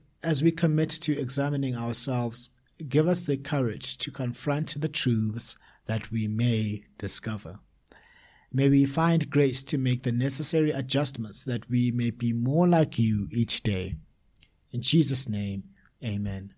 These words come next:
So, brothers and sisters, take time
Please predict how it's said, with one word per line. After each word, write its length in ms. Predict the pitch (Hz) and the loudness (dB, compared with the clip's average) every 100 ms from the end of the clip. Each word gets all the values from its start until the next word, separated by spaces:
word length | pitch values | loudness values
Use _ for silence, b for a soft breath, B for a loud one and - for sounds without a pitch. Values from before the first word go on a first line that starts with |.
| _ _ B B B B B | _ _ B B B B B
So, 160 | - 190 | 0 0
brothers 460 | 190 196 196 - - | 4 4 4 0 -6
and 140 | 170 165 | -6 -2
sisters, 560 | 170 160 151 151 147 - - _ _ _ | 0 -2 -4 -4 -4 -6 -14 _ _ _
take 280 | - 202 - | -4 -4 -2
time 460 | - 170 139 110 | -4 -2 -4 -6